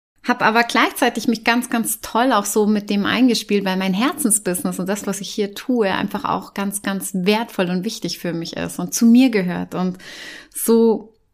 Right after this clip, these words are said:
hat sich das irgendwie, ja, auch im Flow so eingespielt, dass ich meine Herzensthemen verfolgen konnte und gleichzeitig die Mama sein konnte, die ich gerne sein möchte. Und da bin ich wahnsinnig stolz auf mich, auf uns als Paar, auf uns als Eltern, auf unseren Sohn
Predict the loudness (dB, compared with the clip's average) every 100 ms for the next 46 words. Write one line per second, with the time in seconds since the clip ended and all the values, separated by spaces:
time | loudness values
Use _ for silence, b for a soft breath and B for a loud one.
0 | -10 -4 -2 0 -2 0 2 4 6 4
1 | 2 2 2 0 -2 -4 0 4 4 4
2 | 2 0 0 -4 -2 0 0 -4 -6 -6
3 | -2 -2 -2 -4 -6 -6 -6 -4 -4 -4
4 | -6 -6 -4 -4 -6 -8 -6 -8 -6 -8
5 | -6 -8 -6 -8 -4 -2 -2 -2 -4 -4
6 | -6 -8 -8 -10 -8 -10 -10 -6 -2 -2
7 | -4 -8 -14 _ _ -4 0 0 0 -2
8 | -2 -2 -6 _ _ _ 0 2 2 -2
9 | -10 -8 -6 -8 -10 -4 0 0 -2 -6
10 | -18 _ _ _ _ -2 2 2 2 4
11 | 6 6 4 0 -4 -10 -2 2 4 2
12 | 0 -2 4 8 8 6 0 -6 -6 -6
13 | -16 -20 -20 -16 -8 -4 -2 -4 -6 0
14 | 2 4 2 -2 -6 -6 -6 -4 2 2
15 | 2 0 -2 -4 -4 -4 -4 -2 2 4
16 | 4